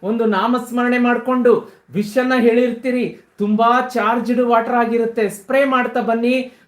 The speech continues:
ಬಾತ್ರೂಮ್, ಟಾಯ್ಲೆಟ್, ದೇವ್ರ ಮನೆ ಬಿಟ್ಟು ಎಲ್ಲಾ ಕಡೆಗಳಲ್ಲೂ ಕೂಡ ನೀವು ಸ್ಪ್ರೇ ಮಾಡ್ಬೋದು. ಮೂರು ಸ್ಥಳಗಳಲ್ಲಿ ಮಾತ್ರ ಸ್ಪ್ರೇ ಮಾಡಬಾರ್ದು, ಬಾತ್ರೂಮ್ ಅಲ್ಲಿ ಬೇಡ, ಟಾಯ್ಲೆಟ್ ಅಲ್ಲಿ ಬೇಡ, ದೇವ್ರ ಮನೆಯಲ್ಲಿ ಬೇಡ, ಆ ಮೂರು ಜಾಗ ಬಿಟ್ಟು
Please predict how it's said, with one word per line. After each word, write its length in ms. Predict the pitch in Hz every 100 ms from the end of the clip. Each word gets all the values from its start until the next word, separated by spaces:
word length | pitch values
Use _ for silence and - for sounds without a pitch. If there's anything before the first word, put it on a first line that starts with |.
| 127
ಬಾತ್ರೂಮ್, 640 | 180 262 - 262 247 240
ಟಾಯ್ಲೆಟ್, 520 | 240 233 240 233 240
ದೇವ್ರ 200 | 214 233
ಮನೆ 200 | 233 226
ಬಿಟ್ಟು 480 | 220 214 - 330 - _ _
ಎಲ್ಲಾ 560 | 156 185 208 220 240 262 254
ಕಡೆಗಳಲ್ಲೂ 560 | 247 240 233 226 233
ಕೂಡ 200 | 233 240 254
ನೀವು 160 | 240 226
ಸ್ಪ್ರೇ 280 | - 226
ಮಾಡ್ಬೋದು. 480 | 226 220 208 214 208
ಮೂರು 400 | 190 196 247 262
ಸ್ಥಳಗಳಲ್ಲಿ 600 | 247 247 233 226 226 226
ಮಾತ್ರ 320 | 226 214 214 214
ಸ್ಪ್ರೇ 320 | - 208 214
ಮಾಡಬಾರ್ದು, 720 | 208 196 202 196 247 262 - _ 143
ಬಾತ್ರೂಮ್ 400 | 170 196 240 240
ಅಲ್ಲಿ 160 | 240 240
ಬೇಡ, 200 | 240 247 247
ಟಾಯ್ಲೆಟ್ 400 | 233 190 220 233
ಅಲ್ಲಿ 140 | 233 220
ಬೇಡ, 180 | 214 247 262
ದೇವ್ರ 180 | 240 240
ಮನೆಯಲ್ಲಿ 360 | 220 208 202
ಬೇಡ, 180 | 175 170 147 -
ಆ 80 | 196
ಮೂರು 280 | 202 226
ಜಾಗ 200 | 214 214
ಬಿಟ್ಟು 420 | 196 185 285 339